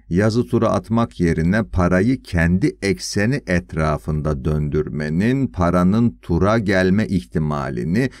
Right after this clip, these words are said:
yüzde ellinin üzerine çıkardığını duymuş. Bu eğer doğruysa gerçekten de çok etkileyici bir keşif, değil mi? Neyse, farklı on tane parayı on defa döndürerek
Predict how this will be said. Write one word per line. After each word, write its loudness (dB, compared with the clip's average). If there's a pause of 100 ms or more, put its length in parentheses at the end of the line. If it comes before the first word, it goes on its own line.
yüzde 0
ellinin 0
üzerine 2
çıkardığını -2
duymuş. -4 (300)
Bu 2
eğer 0
doğruysa 0
gerçekten -2
de 0 (220)
çok -2
etkileyici 0
bir -4
keşif, -6
değil 0
mi? -2 (160)
Neyse, -2 (400)
farklı 0
on 0
tane 0
parayı 0 (120)
on 2
defa -2
döndürerek 0